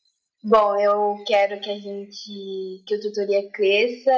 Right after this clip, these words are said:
que fique melhor, que a gente possa fazer passeios, expedições juntos,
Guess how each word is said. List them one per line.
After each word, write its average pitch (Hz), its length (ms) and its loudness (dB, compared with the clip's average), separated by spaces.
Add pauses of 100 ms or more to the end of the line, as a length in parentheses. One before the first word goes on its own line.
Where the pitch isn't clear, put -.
(220)
que 240 60 -18
fique - 280 -20
melhor, 190 560 2
que 202 60 -14
a 196 40 -14
gente 196 360 -10
possa 196 300 -2
fazer 196 280 -8
passeios, 202 800 -2
expedições 196 640 -4
juntos, 214 500 0